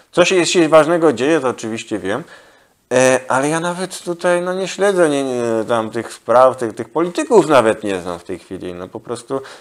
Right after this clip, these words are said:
zbyt mało, mm, telewizji polskiej w ogóle nie mam, no. Ale jeśli my chcemy, e, chcemy,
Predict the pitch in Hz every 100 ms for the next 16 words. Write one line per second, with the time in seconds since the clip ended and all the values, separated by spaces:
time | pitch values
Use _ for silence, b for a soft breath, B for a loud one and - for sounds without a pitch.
0 | B 110 113 165 208 165 175 190 196 196
1 | 170 151 151 147 127 - 208 254 202 156
2 | 104 - 117 95 - 98 92 95 90 87
3 | - - - - _ _ _ _ b b
4 | b b b _ _ 185 175 143 127 151
5 | - 139 - 135 170 214 - 151 139 131
6 | 120 107 - 107 104 101 95 101 - -
7 | 120 113 104 95